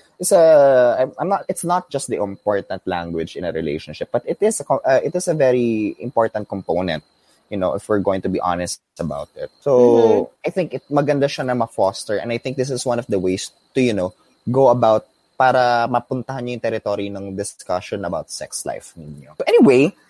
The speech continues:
Speaker 1: para sa ano, sa kayo mga kapitbahay, um, ano yung, sino yung mga sa top celebrity fantasies ninyo? And let's keep it healthy.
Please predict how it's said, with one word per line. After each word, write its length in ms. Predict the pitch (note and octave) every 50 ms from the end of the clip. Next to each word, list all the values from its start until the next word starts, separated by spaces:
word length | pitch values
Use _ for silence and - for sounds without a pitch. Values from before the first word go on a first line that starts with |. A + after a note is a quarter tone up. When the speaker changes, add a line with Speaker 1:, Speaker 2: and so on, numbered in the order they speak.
| _ _ _ _ _ _
Speaker 1:
para 220 | - E3+ E3+ F3 E3+
sa 200 | E3 - E3 D3
ano, 180 | D#3+ D3+ B2+ A#2 A#2+
sa 80 | - -
kayo 160 | C#4+ D4+ D#4+
mga 160 | D#4+ D#4 C#4+
kapitbahay, 640 | C#4 B3 - A#3+ A3 E3+ C3+ A#2 A2+ G2+ F#2+ G2 G#2+ B2+ C3+ C#3 - -
um, 500 | D#3+ D#3+ D#3+ D#3 D#3 D#3 D#3 D3+ D3+ D#3+ - -
ano 140 | G3 G#3 A3
yung, 220 | A#3 A#3+ A#3+ A3+ A3+
sino 220 | - - A3 G#3+ G#3
yung 80 | G#3 G3+ G3
mga 60 | F3+ G#3
sa 120 | - F#3+ E3
top 320 | - - D3+ D#3 D#3 - -
celebrity 480 | - E3+ C#3+ C3+ C3+ B2 B2 - B2+
fantasies 640 | - - A2 G#2+ G#2 G#2 G#2+ G#2 - - A#2 - -
ninyo? 460 | - G#2+ G2+ F#2 F2+ F2 E2+ D2 C#2+ - -
And 160 | A#2 C#3+ D#3
let's 160 | D#3 D#3 - -
keep 240 | - D3 C#3 -
it 80 | D3 - _ _
healthy. 600 | - B2 A2 A2 A2+ - - A#2+ A#2+ A#2+ C#3 D3+